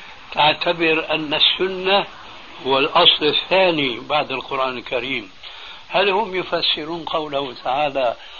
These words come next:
"وأنزلنا إليك الذكر لتبين"، أي بالسنة التي تجمع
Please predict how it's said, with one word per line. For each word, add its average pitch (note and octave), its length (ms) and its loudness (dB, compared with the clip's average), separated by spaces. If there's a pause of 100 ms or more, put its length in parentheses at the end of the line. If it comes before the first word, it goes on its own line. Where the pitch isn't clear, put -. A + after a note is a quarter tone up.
(200)
"وأنزلنا D3+ 840 2
إليك D3 440 -4
الذكر D3+ 580 -2
لتبين"، D#3 920 0 (640)
أي E3+ 160 4
بالسنة F3 760 -2 (540)
التي D3+ 420 0
تجمع C#3+ 720 2